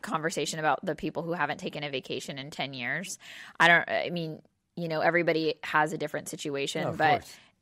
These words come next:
Speaker 1: um, I think we all, too, get, like, we prefer to spend our time doing certain things. So some people prefer to spend their time hanging out with friends on nights and weekends.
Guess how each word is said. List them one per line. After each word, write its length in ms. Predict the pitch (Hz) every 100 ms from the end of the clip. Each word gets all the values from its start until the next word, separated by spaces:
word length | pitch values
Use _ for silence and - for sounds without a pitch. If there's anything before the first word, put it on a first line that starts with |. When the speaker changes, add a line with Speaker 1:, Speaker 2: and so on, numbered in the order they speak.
| _
Speaker 1:
um, 400 | 180 165 151 151 _ _ -
I 100 | 175
think 160 | 180
we 100 | 170
all, 300 | - 156 156
too, 460 | 156 - 156 147 185
get, 380 | 156 143 143 - _ _ _ _
like, 220 | 175 170
we 140 | 175 180
prefer 280 | 180 175
to 80 | 160
spend 220 | 156 156 151
our 80 |
time 320 | 151 160 151 160
doing 380 | 175 151 151 160
certain 300 | - - 165
things. 340 | 147 143 139
So 80 | 151
some 260 | - 160 165
people 400 | 185 165 165 165
prefer 340 | 160 - 151
to 60 | 151
spend 240 | - 151
their 80 | 147
time 400 | - 143 143 147
hanging 340 | - 147 147
out 140 | 147 143
with 80 | 151
friends 420 | - 143 143 156
on 160 | 151 143
nights 280 | 131 151 -
and 140 | 151
weekends. 640 | 139 143 165 175 196 226